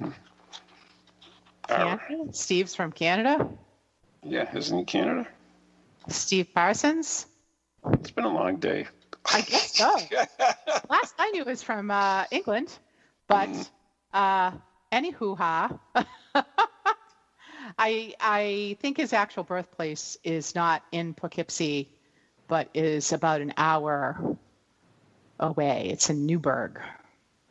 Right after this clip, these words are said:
Speaker 2: New York. But anyways, didn't get to go there this trip. Maybe next time.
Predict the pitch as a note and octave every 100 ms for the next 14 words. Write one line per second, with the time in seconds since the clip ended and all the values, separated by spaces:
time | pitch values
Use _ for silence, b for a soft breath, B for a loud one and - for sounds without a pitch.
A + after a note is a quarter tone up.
0 | _ _ _ _ _ - D#3 D3+ C#3 A#2+
1 | - - - - C#3+ - _ _ _ -
2 | B B B B A3+ B3+ A#3 A3 G#3 -
3 | - B3 B3 B3 A#3 A#3 A3+ A3 G#3 -
4 | G3 F3+ _ - - _ G#3 G3 F3+ -
5 | F3+ D#3+